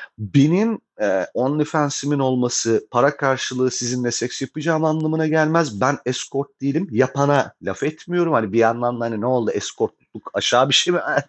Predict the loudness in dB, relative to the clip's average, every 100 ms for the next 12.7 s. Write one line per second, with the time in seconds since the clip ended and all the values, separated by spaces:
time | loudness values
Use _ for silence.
0 | -10 -16 -12 -12 -12 -12 0 4 6 4
1 | 0 0 4 4 2 2 2 0 -4 _
2 | _ -16 -6 -2 -2 -2 0 0 0 -2
3 | -4 -6 _ _ _ _ _ _ -20 -20
4 | _ 0 2 4 2 -2 0 0 0 -2
5 | 0 0 0 -4 -8 -6 -6 -6 -12 -16
6 | -8 -4 -2 0 0 0 -2 -4 -2 0
7 | 0 -2 -2 -2 -2 -2 0 0 2 2
8 | 2 -2 -2 -4 -8 -20 -6 0 2 0
9 | -6 -2 0 0 -2 -4 -4 -8 -14 -14
10 | -12 -12 -14 _ -20 _ _ _ _ _
11 | _ _ _ _ _ _ _ _ 2 4
12 | 2 -2 -6 -2 -2 -2